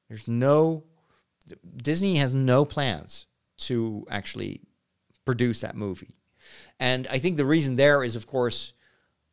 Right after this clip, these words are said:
obviously, that Feige is so busy with the Marvel, uh, stories and, and, and the ongoing movies. There are, like,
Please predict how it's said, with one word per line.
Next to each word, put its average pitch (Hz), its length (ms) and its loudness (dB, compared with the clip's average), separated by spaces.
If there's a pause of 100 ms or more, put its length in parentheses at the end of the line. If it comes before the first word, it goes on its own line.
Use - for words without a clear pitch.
(200)
obviously, 104 680 -6 (480)
that 110 360 -4
Feige 110 480 -8
is - 480 -6
so 127 380 2
busy 95 480 -2 (100)
with 101 260 -4
the 104 80 -2
Marvel, 113 680 -2 (320)
uh, 90 520 -6 (180)
stories 87 640 -8
and, 85 140 -14
and, 82 300 -14
and 98 140 -14
the 87 60 -10
ongoing 92 420 -8
movies. 107 280 -6
There 95 100 -4
are, 95 160 -12
like, 107 180 -6